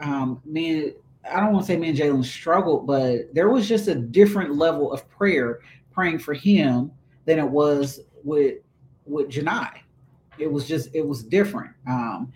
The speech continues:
and so, um, when, when the text messages was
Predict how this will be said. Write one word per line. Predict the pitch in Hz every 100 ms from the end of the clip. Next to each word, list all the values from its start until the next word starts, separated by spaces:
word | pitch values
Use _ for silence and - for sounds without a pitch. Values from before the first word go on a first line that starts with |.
| - - -
and | 147 139
so, | - 170 151 143 139 123
um, | 139 135 139 135
when, | 151 143 139 - 151 139 - -
when | 147 165 151
the |
text | 135 233 220 190
messages | 175 - 139 147 139
was | 127 127 -